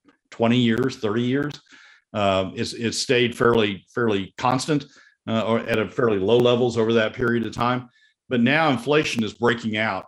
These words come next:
in a, in a way that is certainly noticeable and certainly starting to have, uh, an impact. And so when you look at these higher oil prices and you look at, even though they're gonna be in backwardation, you look at a continued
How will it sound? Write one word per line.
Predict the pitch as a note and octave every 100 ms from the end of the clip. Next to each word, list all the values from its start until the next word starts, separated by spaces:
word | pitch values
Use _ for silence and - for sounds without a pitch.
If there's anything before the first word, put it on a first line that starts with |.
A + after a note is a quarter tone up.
| -
in | A2
a, | G2+ F#2+ F2+
in | A#2
a | G2+
way | G2+ A2+ A2 G#2+ F#2+
that | G2 G2 F#2
is | G2 G2 F#2+ -
certainly | C#3+ G2+ G2
noticeable | G#2 G#2+ - G2 F#2+ F#2
and | F2+
certainly | A#2 F#2+ F#2+
starting | - G2+ F#2 F2
to | F2
have, | G2 F#2+ F#2+ - _ _ _ -
uh, | F#2+ F#2+ F#2+ F#2 A#2
an | G#2+
impact. | G#2+ F#2 E2+ D2+ -
And | A#2+ A2+
so | - C3+ A#2+ - - _
when | C#3+ D#3
you | D3
look | B2+ F#3 A#3
at | A#3
these | C#3 C3
higher | - - D3+ D3 C3 C3
oil | C3+ C3+
prices | A2 A2 - A2 G#2 -
and | C3+ B2
you | A#2
look | A2+ B2 B2+ - B2
at, | A#2 A2+ A2 _ _ _ _
even | A#2 C3+ D#3
though | C#3+
they're | B2
gonna | A#2+ A#2
be | A2+
in | G#2
backwardation, | A2 G#2 G2+ A#2+ B2+ A2 F#2+ F#2+
you | A2+
look | A2 A#2+ C3 -
at | B2+ A2+ A2 -
a |
continued | - G#2 - D#3+ D3+ A2+ A2